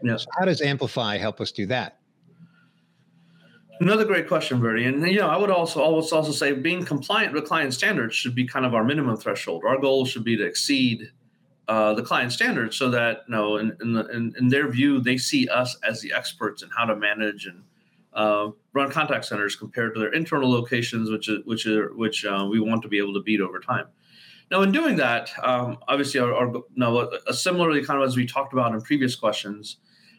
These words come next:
Speaker 1: remaining compliant with client standards is really staying on top of what is happening in the operation,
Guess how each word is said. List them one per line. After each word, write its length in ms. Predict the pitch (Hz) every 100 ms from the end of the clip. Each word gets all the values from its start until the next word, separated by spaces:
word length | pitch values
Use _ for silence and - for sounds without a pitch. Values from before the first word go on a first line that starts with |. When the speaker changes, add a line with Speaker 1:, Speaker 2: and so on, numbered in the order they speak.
| _
Speaker 1:
remaining 360 | 151 233 262 190
compliant 420 | 139 127 170 131
with 120 | 131
client 220 | 147 127
standards 380 | 123 135 127 117
is 180 | 113 113
really 340 | 147 151 123
staying 480 | - - - 147 147
on 160 | 131 120
top 300 | - 120 120
of 60 |
what 120 | 110 113
is 120 | 107
happening 400 | 110 - 113 107
in 100 | 101
the 80 | 90
operation, 680 | - - 101 92 95 -